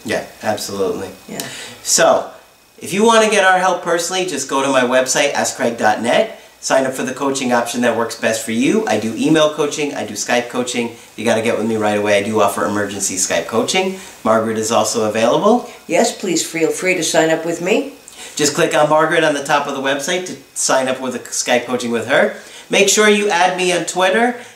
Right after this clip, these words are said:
Speaker 1: Just search Ask Craig Kenneth. I post different things on there that you can't see necessarily on the YouTube videos. It's different things. I'm gonna try and post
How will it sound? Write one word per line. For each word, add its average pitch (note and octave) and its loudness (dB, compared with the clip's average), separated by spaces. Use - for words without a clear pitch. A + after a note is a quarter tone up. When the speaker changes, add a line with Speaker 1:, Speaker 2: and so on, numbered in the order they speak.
Speaker 1:
Just C#3+ -2
search D#3+ 2
Ask - 2
Craig D3 2
Kenneth. D#3 2
I B2+ 2
post D3+ 0
different D3+ 0
things D#3+ 4
on D#3+ 2
there F3+ 2
that D3 0
you B2+ -6
can't C#3 -4
see D3+ -2
necessarily D3+ 0
on C#3+ 2
the E3+ 0
YouTube G#3+ 0
videos. B2 0
It's - -10
different C#3+ -4
things. C#3 0
I'm A2+ -2
gonna A2+ 0
try B2 0
and A#2 -2
post B2 -6